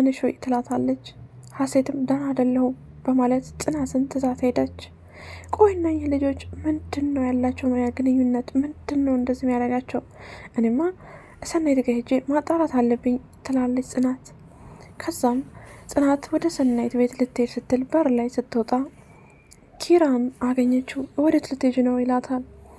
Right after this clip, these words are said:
«ሰኒ ቤት ነው፣ ሰኒ ፈልጋኝ ነው» ትለዋለች። «እና ማን ፈቅዶልሽ ነው?» ይላታል። «ማንም አልፈቀደልኝም፣ ግን ሰኒ ፈልጋኝ ነው» ስትለው «እና ፈላጊ ነው ተፈላጊ ነው የሚሄደው»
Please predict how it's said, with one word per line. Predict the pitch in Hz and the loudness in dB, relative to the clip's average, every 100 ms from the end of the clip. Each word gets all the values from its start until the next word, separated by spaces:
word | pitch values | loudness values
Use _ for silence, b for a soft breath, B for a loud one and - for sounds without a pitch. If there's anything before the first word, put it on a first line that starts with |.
| B B B B B | B B B B B
«ሰኒ | - 320 311 294 | -8 -4 0 4
ቤት | 269 262 | 4 4
ነው፣ | 240 247 | 2 0
ሰኒ | - 269 262 | -2 0 2
ፈልጋኝ | 254 247 247 240 | 2 0 0 0
ነው» | 240 | 0
ትለዋለች። | 247 254 240 240 247 - - - - B B B | -2 0 0 0 -2 -6 -16 -20 -20 B B B
«እና | 294 294 | -2 0
ማን | 285 269 | 2 0
ፈቅዶልሽ | - - 254 247 | -2 0 0 0
ነው?» | - 247 | -2 0
ይላታል። | 247 247 247 254 254 - | 2 0 -2 -4 -4 -2
«ማንም | 262 277 330 | -2 0 2
አልፈቀደልኝም፣ | 339 311 269 269 254 247 247 254 247 | 2 0 -4 -2 2 2 2 0 0
ግን | 311 349 | -2 -2
ሰኒ | - 269 | 0 0
ፈልጋኝ | 254 254 247 240 | 2 0 0 0
ነው» | 240 247 | -2 -4
ስትለው | - 254 269 - B B B B B B | -4 -2 -2 -4 B B B B B B
«እና | 285 302 | 2 2
ፈላጊ | 269 254 247 240 | 4 4 4 4
ነው | 262 320 | 4 2
ተፈላጊ | 277 262 247 233 233 | 0 0 2 2 2
ነው | 240 | 2
የሚሄደው» | 240 247 247 | 2 2 2